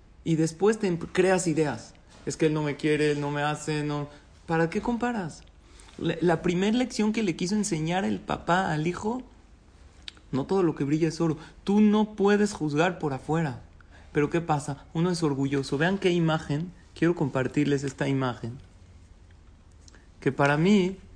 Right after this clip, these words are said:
es una imagen maravillosa. Vean esta imagen. ¿La ven o no la ven? Dice, "Algunas veces es duro abrir la mano, pero es necesario". Es un hombre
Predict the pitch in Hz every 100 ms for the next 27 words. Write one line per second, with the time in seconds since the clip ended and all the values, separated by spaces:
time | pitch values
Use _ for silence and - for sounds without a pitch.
0 | - - - 151 190 170 170 170 180 165
1 | 151 151 156 175 165 143 - - - -
2 | - 180 208 170 165 156 139 131 127 131
3 | 165 226 190 160 151 139 123 113 - -
4 | - - - - - - - - - -
5 | - 170 170 175 165 170 226 240 185 185
6 | 196 190 185 180 151 175 185 180 151 165
7 | 175 175 151 156 170 190 262 349 - -
8 | - - - - 139 143 165 151 151 135
9 | 131 - 131 123 113 - - - - -
10 | - - 170 190 220 214 208 196 214